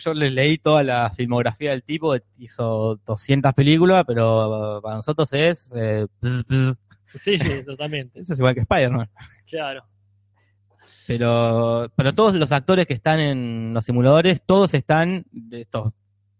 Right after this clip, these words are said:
Speaker 1: eh, viejos actores que reflota Cifrón, están en la primera película de Cifrón, en El fondo del mar.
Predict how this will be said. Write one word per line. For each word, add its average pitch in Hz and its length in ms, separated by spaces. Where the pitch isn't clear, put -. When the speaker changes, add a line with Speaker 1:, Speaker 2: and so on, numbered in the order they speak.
Speaker 1:
eh, 104 500
viejos 120 340
actores 120 360
que 120 100
reflota 120 340
Cifrón, 139 300
están 143 300
en 143 80
la 117 140
primera 131 280
película 123 220
de 107 40
Cifrón, 123 340
en 104 260
El 107 160
fondo 127 240
del 117 120
mar. 123 260